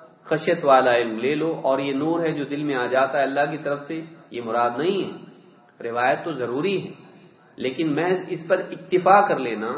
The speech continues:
معلومات کا ڈھیر جمع کر لینا، یہ کافی نہیں ہے۔ اصل چیز جو اس معلومات میں نور پیدا کرتی ہے، وہ اللہ کا خوف ہے۔ ساری چیزیں آدمی کے پاس ہو لیکن روشنی نہ ہو تو ان سے، اس سے فائدہ نہیں اٹھا سکتا آدمی۔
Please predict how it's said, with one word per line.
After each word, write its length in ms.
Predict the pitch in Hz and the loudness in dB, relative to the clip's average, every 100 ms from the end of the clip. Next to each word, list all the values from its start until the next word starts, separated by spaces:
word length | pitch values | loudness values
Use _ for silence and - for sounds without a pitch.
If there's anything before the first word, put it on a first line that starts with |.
| - - - - | -10 -18 -20 -6
معلومات 640 | 120 131 139 160 170 180 | 0 2 2 0 0 0
کا 80 | 147 | -4
ڈھیر 360 | 120 135 180 190 | -2 0 0 0
جمع 300 | 170 143 143 | -2 -2 -4
کر 100 | 127 | -4
لینا، 420 | 117 110 123 151 147 | -4 -4 -4 -6 -10
یہ 100 | 117 | -6
کافی 300 | 117 110 110 | -2 -2 -2
نہیں 360 | 104 123 143 104 | -6 -6 -6 -8
ہے۔ 60 | 90 - - - - | -12 -18 -20 -20 -2
اصل 340 | 139 147 131 | -2 0 -4
چیز 340 | - 160 185 160 | -2 -2 0 -2
جو 60 | |
اس 280 | 135 147 127 | -6 -6 -8
معلومات 680 | 120 117 117 120 139 160 156 | -2 -2 -2 0 0 0 -2
میں 160 | 160 156 - | -2 -2 -4
نور 340 | 139 180 240 165 | 0 0 0 0
پیدا 240 | 143 139 | 2 2
کرتی 420 | 127 110 - 135 | 2 -4 -6 -4
ہے، 100 | 127 | -4
وہ 120 | 165 | -2
اللہ 320 | 120 110 113 107 | -4 -2 -2 -4
کا 80 | 82 | -10
خوف 260 | 92 78 | -10 -14
ہے۔ 280 | - - - - _ _ _ _ _ _ _ _ _ _ _ _ _ | -14 -20 -20 -20 _ _ _ _ _ _ _ _ _ _ _ _ _
ساری 280 | 151 165 175 160 | 6 6 6 0
چیزیں 200 | 147 139 | -2 2
آدمی 260 | 127 143 139 | 2 0 -6
کے 100 | 143 | -2
پاس 320 | 131 135 135 | 2 2 0
ہو 60 | |
لیکن 300 | 131 123 143 | -6 -8 -6
روشنی 360 | 120 120 120 165 | -2 -2 -2 -2
نہ 80 | 147 | -2
ہو 220 | 123 127 | -2 -4
تو 100 | 151 | -4
ان 120 | 135 | -8
سے، 140 | 120 - | -8 -12
اس 160 | 135 - | -12 -10
سے 60 | |
فائدہ 320 | 151 120 120 131 | -4 -2 0 0
نہیں 120 | 147 | 0
اٹھا 200 | 196 143 | -2 -2
سکتا 300 | - 104 - | -2 -6 -8
آدمی۔ 400 | 71 - - - | -8 -10 -18 -20